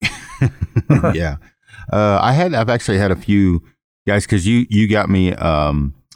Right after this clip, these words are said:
basically a Vortex and a Wolverine, uh, G ten riser about a week and a half ago. And I had had multiple people actually, you know, tell me, like, "Hey, can you tell me what the, uh, the, you know, the new,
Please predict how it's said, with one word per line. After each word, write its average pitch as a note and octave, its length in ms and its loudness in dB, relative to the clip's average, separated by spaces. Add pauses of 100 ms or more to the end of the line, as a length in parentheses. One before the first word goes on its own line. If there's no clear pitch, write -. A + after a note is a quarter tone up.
basically F#2+ 320 0
a F2 80 0
Vortex F2+ 680 -2
and E2 80 0
a D#2+ 40 2
Wolverine, D#2+ 920 2
uh, D2 320 -2
G F#2+ 180 0
ten F#2+ 260 0
riser E2 560 0 (600)
about A#2 220 0
a G#2+ 60 2
week G#2 280 0
and F#2+ 100 0
a E2 80 0
half A#2 380 -2
ago. D#2+ 600 0
And F2+ 160 2
I F2 100 0
had E2+ 160 -2
had G#2 240 0
multiple E2+ 720 -2 (260)
people F2+ 360 -2
actually, D#2+ 420 -4 (240)
you G2 120 0
know, D#2+ 120 -2
tell E2+ 240 -2
me, E2+ 160 2
like, D#2 240 -6
"Hey, E2+ 180 -2
can E2 200 0
you D#2+ 100 0
tell F2 220 0
me E2 120 2
what D#2+ 260 -2
the, D2 280 -4 (760)
uh, E2 120 -2
the, G#2+ 120 2
you G#2+ 120 4
know, F#2+ 100 2
the F2 100 2
new, F2+ 380 4